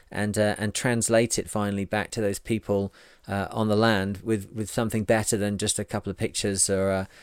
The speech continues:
a grainy video or, or a tall tale. So I'm excited about the opportunities that it brings, the safety opportunities that it offers. I'd be nervous that people who are not really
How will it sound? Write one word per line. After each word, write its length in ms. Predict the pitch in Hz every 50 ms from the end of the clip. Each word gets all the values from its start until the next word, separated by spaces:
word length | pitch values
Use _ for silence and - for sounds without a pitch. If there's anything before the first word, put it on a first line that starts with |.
| - - _ -
a 80 | -
grainy 360 | 104 95 123 120 117 113 110 104
video 500 | 92 120 117 117 110 104 101 101 104 104
or, 180 | 107 104 101
or 260 | 92 101 110 107 104
a 40 | 104
tall 260 | - - 117 110 104
tale. 380 | 104 - - 127 120 107 92 90
So 360 | - - - 113 110 113 107 - - - - - - -
I'm 80 | - 123
excited 480 | 127 120 - - 156 156 147 - 151 127
about 220 | 135 127 123 90
the 100 | 117 123
opportunities 640 | 120 - - - - - 127 123 120 - 117 104
that 100 | - 110
it 100 | 90 -
brings, 360 | - 135 131 131 127 131 117 -
the 80 | 110
safety 340 | - - 123 120 - - 123
opportunities 800 | 113 - - - - 120 113 110 - - 113 113 107 - - -
that 260 | 113 104 - - - -
it 200 | 117 113 104 - -
offers. 500 | - 120 123 - - 120 117 117 - - - - - - - - - - _ - -
I'd 100 | 117 110
be 80 | 127
nervous 460 | 123 127 131 127 127 117 123 - -
that 160 | - - - -
people 320 | 127 123 113 - 110 107
who 140 | 113 117 113
are 60 | 110
not 360 | 110 110 113 117 117 - - - -
really 420 | 120 117 113 110 110 107 107 -